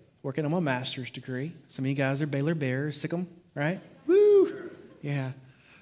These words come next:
Don't wanna mention that other maroon school, 'cause you guys make all kind of noise. So I was working on my master's degree in seminary, and, and I moved to Waco,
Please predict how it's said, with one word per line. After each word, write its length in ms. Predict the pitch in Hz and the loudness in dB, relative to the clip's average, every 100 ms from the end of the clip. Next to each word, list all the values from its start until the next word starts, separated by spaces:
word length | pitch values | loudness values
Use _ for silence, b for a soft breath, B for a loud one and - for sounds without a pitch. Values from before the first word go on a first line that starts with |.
| b _ | b _
Don't 160 | 135 147 | -2 2
wanna 160 | 156 | 4
mention 220 | 156 160 165 | 4 4 4
that 120 | 151 | 6
other 220 | 156 160 | 6 6
maroon 380 | 135 139 170 156 | 4 2 4 2
school, 340 | - 139 131 | 2 2 2
'cause 180 | 123 123 | 0 0
you 60 | 165 | 4
guys 180 | 165 | 4
make 180 | 147 147 | 4 6
all 120 | 160 | 6
kind 240 | 160 180 180 | 8 8 8
of 80 | 139 | 6
noise. 640 | 139 135 135 135 - - - - - - - - - - - - - - - - B B B B B B | 4 4 2 2 0 -4 -14 -20 -20 -18 -16 -16 -16 -18 -18 -18 -16 -18 -18 -20 B B B B B B
So 140 | - | 2
I 20 | 202 | 4
was 80 | |
working 300 | 175 220 220 | 8 6 8
on 120 | 202 175 | 6 8
my 100 | 160 | 8
master's 520 | 156 156 151 160 143 | 8 8 6 0 -2
degree 300 | 147 151 147 | 0 2 2
in 100 | 143 | 2
seminary, 800 | - 151 143 139 139 147 151 147 | 2 2 2 2 2 2 0 0
and, 400 | 139 135 131 139 - | 0 -2 -6 -12 -10
and 240 | 143 139 | -6 -4
I 120 | 151 | 0
moved 540 | 165 196 196 170 - - | 4 6 4 2 -8 -4
to 180 | 160 156 | 0 2
Waco, 520 | 156 147 143 143 | 2 0 0 -2